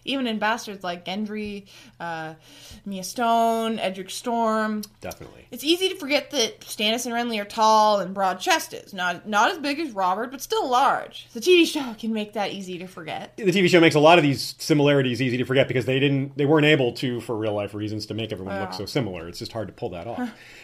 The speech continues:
Speaker 2: The Lannisters don't have green eyes and golden hair. They have blonde, lightish hair,
Speaker 1: <laughs>
Speaker 2: and the eyes are just whatever color they are. Golden eye and green eyes in the series, however, is quite common for a Lannister, even in the past,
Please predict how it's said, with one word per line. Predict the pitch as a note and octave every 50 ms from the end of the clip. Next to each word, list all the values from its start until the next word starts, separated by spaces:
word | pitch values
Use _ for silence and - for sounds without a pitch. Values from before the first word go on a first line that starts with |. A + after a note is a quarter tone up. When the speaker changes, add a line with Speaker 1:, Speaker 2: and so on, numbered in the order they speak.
| - - _ -
Speaker 2:
The | B2+
Lannisters | C#3 D3 D#3 D3 C#3 C#3+ C#3
don't | - G3 A3 F3
have | C#3+ C3+ A#2+ G#2+
green | A#2+ B2+ A2+ G#2+
eyes | G2+ E2+ E2 F2 F#2+ G2+
and | G#2 F#2+
golden | F2+ A#2+ A#2 A2 G#2 F2+
hair. | E2 G2 A2+ D#3+ F#3+
They | F3+ F#3+ G3
have | F#3+ F#3+ F3 D3+ B2 A2+
blonde, | A#2+ B2+ C#3 C#3+ C#3 C#3 C#3 C#3 C3+ C3+ A#2 B2+
lightish | D3 D3 D3+ D3+ C#3 - G#3 -
hair, | D4 D4+ D#4 E4+ F4+ -
Speaker 1:
<laughs> | - -
Speaker 2:
and | D#3 D3+
the | D3 C3+
eyes | C3 C#3 D3 D3 B2+
are | C3
just | A#2 B2 A2 -
whatever | B2+ A#2+ A2
color | A2 - C#3+ A#2 G2
they | F2+ F#2
are. | A2+ A#2 F2 - - - - - - - - - - - - - _ _ _ _ - - _ _ - -
Golden | A2+ D3+ C#3 C#3+ C#3 C#3
eye | C#3+ C#3+ C#3+ C3+ C3 C3
and | C3 B2
green | C3 C#3+ C#3 C#3
eyes | C#3+ D3 D3 C3+
in |
the | C#3 C3+
series, | - C4 B3+ F#3 -
however, | E3+ C#3+ C#3+ C#3+ C3+ D3 D3+ D3+
is | - A#2+ A2 A2 G#2 G2 -
quite | - - - C#3 D3 D#3 E3 F3 E3 -
common | C#3+ D3+ D3 C#3+ C3 B2
for | A#2+ - C3 A#2+
a | A2
Lannister, | A2+ A#2 A#2+ A2+ G2+ - - E2+ D#2 -
even | A#2+ C3+ B2 B2+
in | A#2+
the | A#2 A2+
past, | - - - D#3+ B2 - - - - - -